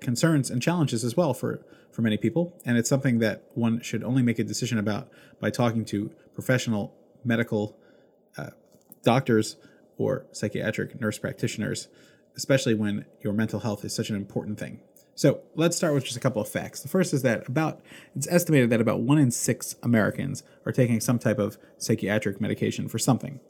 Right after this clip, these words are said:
So that number, depending on how you count medications, but it's somewhere in the seventy-eight million,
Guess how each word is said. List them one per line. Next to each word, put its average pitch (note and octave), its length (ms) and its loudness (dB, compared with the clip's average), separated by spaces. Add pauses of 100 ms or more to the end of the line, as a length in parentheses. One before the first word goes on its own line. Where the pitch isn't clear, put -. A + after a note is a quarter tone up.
(400)
So - 360 4 (960)
that C3 140 2
number, A#2+ 560 4
depending C3+ 320 4
on A#2 200 2 (100)
how B2 160 2
you A2+ 160 2
count A2+ 280 -2
medications, C3+ 540 0
but B2 140 0
it's C#3+ 160 -2
somewhere E3+ 260 2
in B2 140 2
the A2+ 200 4
seventy-eight B2+ 760 0
million, A#2 540 2